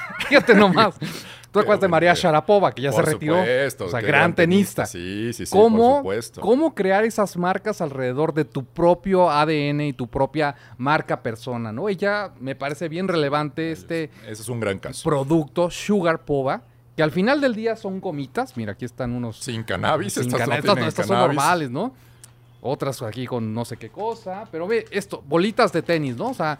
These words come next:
Speaker 2: Sí.
Speaker 1: simples bolitas de tenis, pero con un concepto.
Speaker 2: Sugar Pova.
Speaker 1: Sugar Pova,
Speaker 2: Muy
Speaker 1: ¿no?
Speaker 2: buena marca,
Speaker 1: Muy
Speaker 2: bien
Speaker 1: bien bajado,
Speaker 2: interesante.
Speaker 1: todos los puntos de contacto muy padres. O sea, realmente poniéndole magia y poniéndole un poco más de sentido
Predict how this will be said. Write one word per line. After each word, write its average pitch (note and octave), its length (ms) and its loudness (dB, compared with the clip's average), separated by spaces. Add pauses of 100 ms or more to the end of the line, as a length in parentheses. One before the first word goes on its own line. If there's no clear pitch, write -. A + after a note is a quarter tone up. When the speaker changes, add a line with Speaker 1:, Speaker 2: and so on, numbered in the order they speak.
Speaker 2:
Sí. G#3 100 -8
Speaker 1:
simples A#3 400 2
bolitas F3+ 400 0
de D#3 120 -2
tenis, G3 520 -4 (320)
pero E3+ 240 4
con F3+ 160 4
un D4 120 2
concepto. A3+ 680 -4
Speaker 2:
Sugar A#2+ 500 -2
Pova. G2+ 240 -4
Speaker 1:
Sugar F#3+ 440 -2
Pova, B2 220 0
Speaker 2:
Muy C#3+ 80 4
Speaker 1:
¿no? C3 60 2
Speaker 2:
buena G#2+ 220 2
marca, A2+ 260 -2
Speaker 1:
Muy F#3 200 4
Speaker 2:
bien D#3+ 160 0
Speaker 1:
bien - 20 -4
bajado, E3+ 380 0
Speaker 2:
interesante. E3+ 260 -2
Speaker 1:
todos D#3+ 160 2
los C#3 100 -4
puntos C#3+ 300 -6
de B2+ 80 -6
contacto B2 580 -4 (260)
muy D3+ 260 4
padres. D#3+ 680 2 (560)
O - 80 -12
sea, C#3 120 0
realmente F3+ 560 2
poniéndole D3+ 640 -2
magia C3 360 -6
y F#2+ 60 -8
poniéndole C#3+ 580 -4 (260)
un C#3+ 180 -4
poco D#3 260 -2
más D3 200 0
de E3 80 0
sentido D3 720 -2